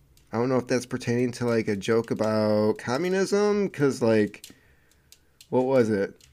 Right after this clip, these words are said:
The trains operate on one day, but they don't on another? Is that kind of what you're getting at? I don't know.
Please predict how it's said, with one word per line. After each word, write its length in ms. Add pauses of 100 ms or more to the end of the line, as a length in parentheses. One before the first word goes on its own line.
(120)
The 100
trains 680
operate 640
on 200
one 200
day, 240
but 160
they 100
don't 220
on 200
another? 520
Is 160
that 240 (300)
kind 280
of 60
what 180
you're 120
getting 280
at? 180
I 60
don't 160
know. 220